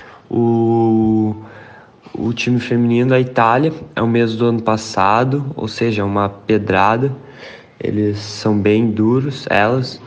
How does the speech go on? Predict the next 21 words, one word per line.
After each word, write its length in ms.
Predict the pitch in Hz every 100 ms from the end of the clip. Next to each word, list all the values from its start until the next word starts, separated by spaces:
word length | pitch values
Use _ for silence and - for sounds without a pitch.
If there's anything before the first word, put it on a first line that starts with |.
| 104
no 60 |
caso, 380 | 101 107 107 113
são 280 | 110 - 104
bem 240 | 95 101
duras, 640 | 98 101 117 131 127 - - -
jogam 340 | 104 104 104
muito 320 | 101 113 123
bem, 240 | 104 107 110
muito 260 | 113 110
firme. 600 | - - 107 117 131 151 147 - - - - - - -
E 340 | 127 127 127
a, 420 | 120 120 117 117 113 - - - - - -
o 80 | 131
time 240 | 120 127
masculino 540 | 123 120 - 120 117 120
da 100 | 117
Itália 640 | 117 117 107 107 120 135 - - -
é 60 |
um 80 | 113
time 280 | 113 127 120
novo, 640 | 113 104 117 135 131 131